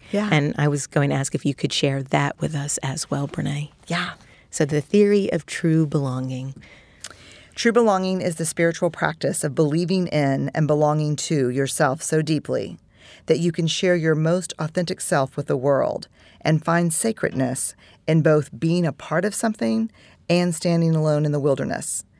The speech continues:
Speaker 1: True belonging doesn't require that you change who you are. It requires that you be who you are.
Speaker 2: Stunning.
Speaker 1: Thank you.
Speaker 2: I think I need to have that tattooed on my heart.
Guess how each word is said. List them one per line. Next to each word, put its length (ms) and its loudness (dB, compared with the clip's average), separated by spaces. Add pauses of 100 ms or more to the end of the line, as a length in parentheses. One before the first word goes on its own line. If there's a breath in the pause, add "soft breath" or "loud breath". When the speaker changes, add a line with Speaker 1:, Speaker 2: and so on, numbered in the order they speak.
(300 soft breath)
Speaker 1:
True 180 4
belonging 380 2
doesn't 220 0
require 380 2
that 120 -4
you 100 -4
change 400 -4
who 80 -6
you 240 -2
are. 320 0
It 100 -2
requires 500 -2
that 140 -4
you 140 -2
be 300 -4
who 160 -8
you 260 -6
are. 220 -10 (720)
Speaker 2:
Stunning. 460 0 (440)
Speaker 1:
Thank 280 -12
you. 180 -8 (100)
Speaker 2:
I 80 2
think 160 2
I 60 4
need 160 0
to 40 -2
have 120 -2
that 180 -2
tattooed 640 0 (400 soft breath)
on 140 0
my 120 0
heart. 520 -6